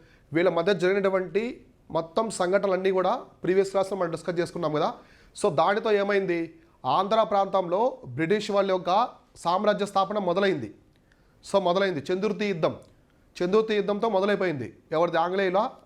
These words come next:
సామ్రాజ్య స్థాపన. So ఇప్పుడు ఆ తర్వాత సర్కారుల దగ్గర నుంచి రాయలసీమ, సీడెడ్ జిల్లాలు అన్నాం కదా, సీడెడ్ జిల్లాలు కూడా. కాబట్టి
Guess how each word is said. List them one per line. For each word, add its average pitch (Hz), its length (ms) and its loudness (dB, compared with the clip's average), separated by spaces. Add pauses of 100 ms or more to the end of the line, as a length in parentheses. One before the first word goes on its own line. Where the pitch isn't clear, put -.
(140)
సామ్రాజ్య 180 400 0
స్థాపన. 143 240 -2 (580)
So 226 60 4 (160)
ఇప్పుడు 247 240 0 (720)
ఆ - 20 6 (120)
తర్వాత 220 320 2 (200)
సర్కారుల 220 480 0
దగ్గర 208 240 -2
నుంచి 208 260 -4 (320)
రాయలసీమ, 202 480 0 (320)
సీడెడ్ 214 360 0
జిల్లాలు 202 220 4
అన్నాం 190 200 -2
కదా, 190 120 2 (480)
సీడెడ్ 214 300 0
జిల్లాలు 202 300 2
కూడా. 151 140 0 (440)
కాబట్టి 208 380 0